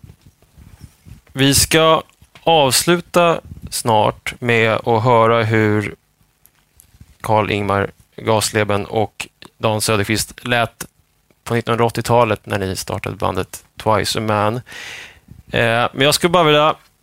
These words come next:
innan vi gör det, just ta oss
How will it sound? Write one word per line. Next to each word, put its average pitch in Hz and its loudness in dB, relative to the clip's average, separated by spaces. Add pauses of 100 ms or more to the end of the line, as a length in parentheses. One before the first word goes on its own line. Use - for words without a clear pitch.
(480)
innan 143 0
vi 147 2
gör 143 4
det, 117 2 (280)
just 131 -2 (160)
ta 165 4
oss - 0